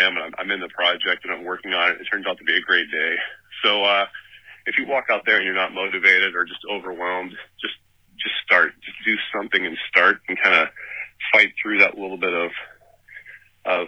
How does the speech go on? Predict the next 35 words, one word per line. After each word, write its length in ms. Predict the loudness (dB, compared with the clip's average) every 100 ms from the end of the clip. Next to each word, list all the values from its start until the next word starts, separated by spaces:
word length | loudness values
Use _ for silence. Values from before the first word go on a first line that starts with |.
| -2
uh, 280 | 0 0 0 -4 -14 -16 -18 _ _ -20 _ -20 -20 -20 -10 -2
frustration 580 | 0 0 2 2 2 0
or 100 | 0
whatever, 440 | 2 2 6 6
and 160 | 6 4
I 80 | 4
guarantee 500 | 6 6 4 4 4
you 80 |
once 160 | 4 0 2
you 60 |
get 160 | 2 0
going 420 | -2 0 0 -2 -10 -16 _ -8 -8 _ -2
and 120 | 0
into 220 | 0 0 0
something, 380 | -2 -2 -4 0
it'll, 300 | 0 0 -2 -4
it'll 240 | -4 -6 -6 -12 -4
work 200 | -2 2
out. 260 | 2 2 -2 -4 0
So, 200 | 2 4
uh, 300 | 2 2 -2 _ _ -20 -20 -18 2
yeah, 160 | 4 4
man, 280 | 0 -2 0
uh, 260 | 4 4 2 0
sorry 160 | 0
if 60 | 0
I'm 200 | -6 -8 -14 _
winded 340 | -4 -2 -2 -2
here. 160 | -2
I'm 100 | 0
out 160 | -2 -2
walking 300 | -4 -4 -10
the 60 |
dog, 400 | -4 0 2 0
but, 140 | 2